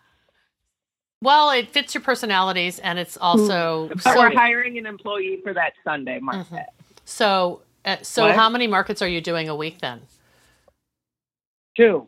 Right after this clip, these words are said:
Speaker 1: Okay.
Speaker 2: Two.
Speaker 1: Yeah.
Speaker 2: We tried a Tuesday market. We tried a Tuesday market last week, uh, or
Speaker 3: Yeah.
Speaker 2: last year.
Speaker 3: Yeah. Mm-hmm.
Speaker 2: And just, I think as flower farmers, you know, people don't host a Tuesday night dinner. They hold a,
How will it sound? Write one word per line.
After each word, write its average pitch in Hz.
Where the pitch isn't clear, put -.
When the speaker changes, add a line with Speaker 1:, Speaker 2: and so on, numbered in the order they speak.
Speaker 1:
Okay. 214
Speaker 2:
Two. 160
Speaker 1:
Yeah. 165
Speaker 2:
We 208
tried 220
a 277
Tuesday 202
market. 208
We 175
tried 202
a 214
Tuesday 185
market 180
last 143
week, 170
uh, 147
or 147
Speaker 3:
Yeah. 147
Speaker 2:
last 139
year. 165
Speaker 3:
Yeah. 143
Mm-hmm. 151
Speaker 2:
And 175
just, 175
I 165
think 214
as 277
flower 175
farmers, 196
you 208
know, 190
people 240
don't 175
host 180
a 139
Tuesday 151
night 135
dinner. 147
They 135
hold 180
a, 180